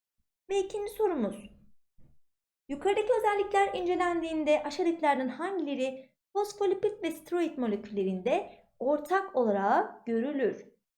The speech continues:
Testosteron, östrojen gibi hormonların öncül maddesi olma. Bu neydi acaba? Eşeysel hormonlardı ve eşeysel hormonlarda aslında bir steroid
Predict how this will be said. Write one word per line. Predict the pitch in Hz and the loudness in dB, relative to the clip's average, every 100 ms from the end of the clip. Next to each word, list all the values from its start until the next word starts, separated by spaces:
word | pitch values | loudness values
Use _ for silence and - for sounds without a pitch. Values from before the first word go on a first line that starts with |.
| _ _ _ | _ _ _
Testosteron, | - 415 427 403 392 370 330 320 320 | -2 -2 0 -2 0 0 2 0 -2
östrojen | - 277 262 330 320 415 453 | 0 0 0 -2 0 -2 0
gibi | 359 | 2
hormonların | 339 349 330 320 330 339 | 2 2 0 0 0 0
öncül | 285 302 339 | -2 0 0
maddesi | 330 320 302 302 349 | 0 -2 -2 -4 -2
olma. | 359 359 277 226 - _ _ _ | 0 2 0 0 -12 _ _ _
Bu | 262 | -2
neydi | 247 240 349 | 0 2 0
acaba? | 466 539 508 403 262 - - - | 2 2 2 0 0 -8 -10 -4
Eşeysel | 220 226 220 330 | -2 -2 0 -2
hormonlardı | 415 392 381 359 359 339 320 320 320 - _ | 0 0 0 0 0 0 0 -2 -4 -20 _
ve | 208 | -2
eşeysel | 247 240 254 247 311 277 | 0 0 -2 0 -2 0
hormonlarda | 254 220 196 185 175 175 | 0 0 -2 -4 -8 -6
aslında | 302 294 - 185 | -8 -6 -8 -6
bir | - 302 440 - - | -2 0 0 -4 -20
steroid | - - 233 196 214 359 | -20 -6 -4 0 0 0